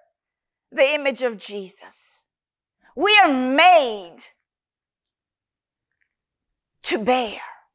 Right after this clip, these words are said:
And that's why the devil has twisted so much in the human perception of identity, of recognition,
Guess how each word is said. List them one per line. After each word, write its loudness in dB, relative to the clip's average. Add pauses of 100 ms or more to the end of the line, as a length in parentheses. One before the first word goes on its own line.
(720)
And 2
that's 2
why 6
the 2
devil 6 (640)
has 2
twisted 2
so 4
much 0 (1800)
in 4
the 6
human 4
perception 4 (1200)
of 6
identity, 4 (1400)
of 6 (160)
recognition, 4